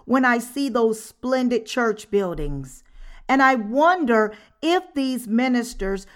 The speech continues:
build these large and luxurious buildings just to compete against each other. I also get so frustrated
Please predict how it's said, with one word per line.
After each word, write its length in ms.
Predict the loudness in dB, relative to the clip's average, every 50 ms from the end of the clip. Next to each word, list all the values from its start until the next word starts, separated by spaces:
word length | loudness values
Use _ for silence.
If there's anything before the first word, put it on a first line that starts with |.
| -20 _ -16 -4
build 460 | -2 0 6 6 6 6 6 2 0 -6 -4
these 380 | -2 2 2 2 0 0 -4
large 600 | -2 0 2 4 6 6 6 4 4 0 -2 -8 -14 _
and 220 | -6 -4 -2 -2 -2
luxurious 880 | -2 -4 -6 -10 -6 -2 0 2 2 2 2 0 -2 -2 -4 -4 -4
buildings 640 | -6 -4 0 2 2 2 4 2 2 2 2 -2 -4 -12 -16 -20 -20 -18 -4
just 360 | 4 4 4 4 4 -2 -6 -4
to 140 | -4 -4
compete 600 | -2 0 0 0 0 0 0 0 0 0 -4 -2 -2
against 500 | -2 -2 0 0 0 0 -2 -2 -4 -6
each 220 | -6 -6 -2 2
other. 480 | 2 2 2 2 -2 -8 -12 -14 -16 -20 _ -20 _ _ _ _ _ _ _ _ _ _ _ _ _ _ _ -20 -20 -18 -8
I 200 | -4 -2 2 4
also 480 | 6 8 8 8 6 4 2 2 2 4
get 260 | 4 4 2 2 -2
so 220 | -2 -2 -2 -2
frustrated 840 | -4 0 2 4 4 4 0 -4 -8 -4 -4 -2 0 0 -2 -2